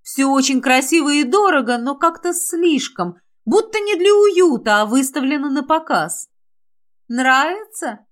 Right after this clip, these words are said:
С толикой гордости поинтересовалась хозяйка, явно приложившая руку к внутреннему убранству замка. «Да»,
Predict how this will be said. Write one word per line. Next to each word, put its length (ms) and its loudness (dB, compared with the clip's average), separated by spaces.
С 120 -12
толикой 460 0
гордости 640 0
поинтересовалась 920 -2
хозяйка, 720 -2
явно 460 2
приложившая 840 -2
руку 360 2
к 100 -16
внутреннему 600 -4
убранству 680 -2
замка. 640 -10
«Да», 500 0